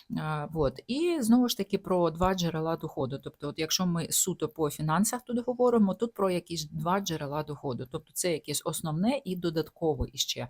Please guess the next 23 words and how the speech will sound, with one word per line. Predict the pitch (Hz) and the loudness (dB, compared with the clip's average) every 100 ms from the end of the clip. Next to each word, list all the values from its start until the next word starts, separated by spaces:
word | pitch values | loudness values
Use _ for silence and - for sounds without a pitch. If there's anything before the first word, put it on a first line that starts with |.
| - - - | -10 -12 -8
У | 151 | 0
вас | 190 269 - _ - | 2 2 -2 _ -10
принаймні | - 160 160 208 240 175 151 | -4 -2 0 4 4 4 0
може | 151 160 185 202 | -2 -2 -2 -2
з'явитися | 156 143 156 170 165 151 | -2 -4 -6 -2 -2 -2
можливість | 151 160 147 151 196 175 139 139 - - _ - | -4 -4 -4 -4 -4 -4 -2 -2 -2 -8 _ -8
додаткового | 151 147 - 170 185 170 156 | -6 -6 -4 -4 -2 -4 -4
доходу. | 156 - 120 - | -6 -4 -6 -6
Я | - 185 | -2 4
не | 214 | 6
знаю, | 220 190 175 143 131 | 6 4 0 -2 -4
ви | 139 156 | -4 -4
будете | 151 220 247 - | 0 -2 -2 -4
нею | 170 151 139 | -4 -6 -8
користуватися | 139 - - 151 143 143 151 | -6 -4 -4 -4 -4 -4 -4
чи | - 165 | -4 -4
не | 170 | -6
будете, | 165 143 - 135 | -6 -8 -10 -8
тут | 175 185 | -6 -4
від | 185 | 2
вас | 190 139 - | 2 2 0
все | - 123 | -2 -6
залежить. | 131 127 - - - | -6 -6 -4 -6 -6